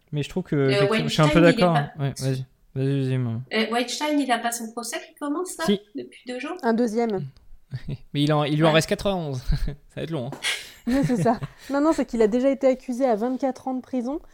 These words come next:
Speaker 3: Et là, le dernier, le deuxième, euh, euh, procès, c'est pour, euh, cent quarante ans, je crois, la peine.
Speaker 1: Ah oui.
Speaker 2: Ah, bah, ça va.
Speaker 1: Bon, mais
Speaker 2: Mm.
Speaker 3: Ouais,
Speaker 1: Bon,
Speaker 3: mais
Speaker 1: bah,
Speaker 3: je
Speaker 1: il
Speaker 3: me
Speaker 1: sait
Speaker 3: sou-,
Speaker 1: que
Speaker 3: alors, je ne me souviens plus pour, euh,
Speaker 2: Il a
Speaker 3: pourquoi
Speaker 2: déjà
Speaker 3: c'est cette
Speaker 2: quatre-vingt-dix
Speaker 3: deuxième.
Speaker 2: ans.
Speaker 1: Ouais, j'allais dire, de toute façon,
Speaker 3: Ouais,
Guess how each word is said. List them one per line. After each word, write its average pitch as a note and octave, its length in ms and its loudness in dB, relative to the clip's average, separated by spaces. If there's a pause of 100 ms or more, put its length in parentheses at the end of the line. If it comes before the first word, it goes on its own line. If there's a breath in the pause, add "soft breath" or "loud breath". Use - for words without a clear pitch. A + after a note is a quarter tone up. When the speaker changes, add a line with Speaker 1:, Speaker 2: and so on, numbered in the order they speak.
(200 soft breath)
Speaker 3:
Et A3+ 140 2
là, C#4 360 2
le B3+ 180 0
dernier, B3+ 420 0
le A#3 140 0
deuxième, B3+ 420 -2
euh, A#3 380 -4
euh, G#3+ 540 -2 (460 soft breath)
procès, B3+ 380 -2
c'est B3 160 -4
pour, A3 300 -4
euh, G#3+ 200 2
cent C#4 200 -4
quarante C4 360 -2
ans, F4+ 140 -2
je - 80 -18
crois, F4+ 220 -10 (360)
la C4 120 -4
peine. E4 280 -2 (340)
Speaker 1:
Ah E3 40 -4
oui. F3 160 0
Speaker 2:
Ah, A#3+ 120 0
bah, E3+ 80 -6
ça A3 120 -8
va. G#3+ 260 -6
Speaker 1:
Bon, B2 200 -10
mais G#2 200 -10 (280)
Speaker 2:
Mm. A3 140 -4
Speaker 3:
Ouais, G#3 140 2
Speaker 1:
Bon, - 80 -4
Speaker 3:
mais A3+ 60 0
Speaker 1:
bah, A#3 60 6
Speaker 3:
je A3 60 4
Speaker 1:
il A#3 80 0
Speaker 3:
me A#3+ 60 2
Speaker 1:
sait - 60 -6
Speaker 3:
sou-, - 60 -12
Speaker 1:
que A#3 60 6
Speaker 3:
alors, A3+ 200 2
je A3+ 120 -2
ne A3+ 120 0
me C#4+ 60 0
souviens C4 340 -2
plus - 140 -18 (100)
pour, A#3 160 0
euh, G#3+ 100 2 (260)
Speaker 2:
Il A3 120 -2
a - 20 -8 (100)
Speaker 3:
pourquoi B3 100 2
Speaker 2:
déjà G#3+ 160 0
Speaker 3:
c'est A3 40 0
cette A#3 180 -2
Speaker 2:
quatre-vingt-dix G3+ 300 -2
Speaker 3:
deuxième. F#3+ 180 -8
Speaker 2:
ans. - 40 -4
Speaker 1:
Ouais, D3+ 100 4
j'allais D3 200 2
dire, D#3 160 0
de - 40 -20
toute C#3 100 -8
façon, C3 280 -4
Speaker 3:
Ouais, D3+ 80 2